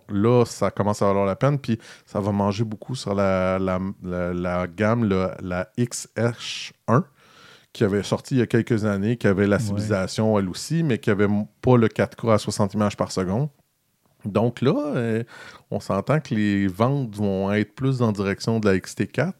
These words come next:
Speaker 1: puis le prochain X H deux va sortir de l'année prochaine. Fait que je vois pas, si t'es vidéaste, c'est sûr, c'est le choix, il est facile à faire, là, pour vrai,
Speaker 2: Ah,
Speaker 1: puis c'est ce que
Speaker 2: peut-être
Speaker 1: je
Speaker 2: que
Speaker 1: disais.
Speaker 2: le X H deux va passer au, au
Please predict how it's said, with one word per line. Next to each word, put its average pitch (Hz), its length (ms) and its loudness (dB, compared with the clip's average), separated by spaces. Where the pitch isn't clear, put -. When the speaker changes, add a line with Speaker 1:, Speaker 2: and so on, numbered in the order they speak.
Speaker 1:
puis 127 100 -8
le 101 160 4
prochain 104 380 -2
X 104 560 -2
H 104 260 -4
deux 113 360 2
va 104 200 2
sortir - 440 -4
de 101 100 -2
l'année 101 220 0
prochaine. 127 760 -4
Fait - 60 -16
que 101 80 -6
je - 80 -12
vois 92 160 -2
pas, 113 380 6
si - 240 -12
t'es 147 100 6
vidéaste, 120 500 6
c'est - 160 -4
sûr, 101 280 -2
c'est 101 140 -4
le 85 40 -8
choix, 113 380 0
il 87 120 -4
est - 100 -12
facile - 380 -4
à 87 80 0
faire, 123 300 -2
là, 123 140 0
pour 107 180 -2
vrai, 98 140 0
Speaker 2:
Ah, 160 60 0
Speaker 1:
puis - 60 -8
c'est 196 100 0
ce 185 60 0
que 185 40 2
Speaker 2:
peut-être 113 140 6
Speaker 1:
je 131 100 0
Speaker 2:
que 117 280 2
Speaker 1:
disais. 95 80 -2
Speaker 2:
le 120 420 2
X - 180 -4
H 107 240 2
deux 120 160 6
va 110 160 4
passer 107 320 2
au, 117 140 4
au - 280 -6